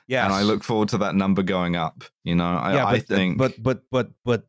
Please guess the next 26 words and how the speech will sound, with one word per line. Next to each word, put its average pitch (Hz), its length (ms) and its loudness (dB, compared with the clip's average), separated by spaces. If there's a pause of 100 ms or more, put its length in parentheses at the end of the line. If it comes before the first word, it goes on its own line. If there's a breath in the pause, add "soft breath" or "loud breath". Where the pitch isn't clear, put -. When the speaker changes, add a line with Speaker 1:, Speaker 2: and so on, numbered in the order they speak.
(100)
Speaker 2:
but 113 240 -2
the 117 60 2
one 113 400 0
out 127 180 2
of 104 80 -2
the 101 80 -2
fifty 98 560 -2
is 92 140 -4
probably 110 360 2
one 104 220 2
of 101 80 2
the 95 80 0
places 98 480 -4
where 92 80 0
it'd 87 100 -4
be 90 140 -2
most 95 420 -4
fun 101 340 -4
to 90 100 -2
do 98 240 2
it 82 100 -6
is - 160 -4
the - 180 -12
issue. - 220 -10
Speaker 1:
Ah, - 480 0
it's - 180 -8